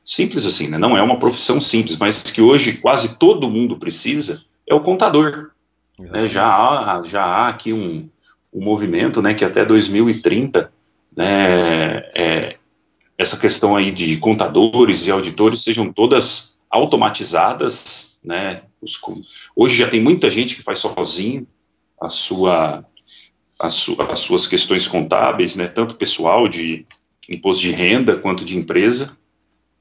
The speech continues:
Speaker 1: e isso ao longo do tempo vai, vai mudar, né, então, um, um primeiro lugar aqui que eu, que eu peguei aqui foi de contador, William.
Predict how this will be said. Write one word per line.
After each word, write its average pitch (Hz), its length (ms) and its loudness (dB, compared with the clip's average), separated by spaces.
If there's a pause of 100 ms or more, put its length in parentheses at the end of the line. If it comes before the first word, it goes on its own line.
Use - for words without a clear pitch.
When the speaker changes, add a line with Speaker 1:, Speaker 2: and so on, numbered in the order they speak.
(100)
Speaker 1:
e 135 220 6
isso - 300 0
ao 156 80 4
longo 139 240 2
do 170 120 2
tempo 120 480 0 (600)
vai, 117 520 2
vai 101 200 0
mudar, 117 340 0
né, 90 380 -6
então, 104 420 -4 (720)
um, 92 800 -2
um 104 80 0
primeiro 123 320 4
lugar 123 280 4
aqui 180 200 -2
que - 100 -2
eu, 95 240 2 (300)
que - 100 0
eu 80 80 2
peguei 95 280 2
aqui 98 140 -2
foi 104 180 0
de - 80 -6
contador, 95 500 4
William. 78 240 -4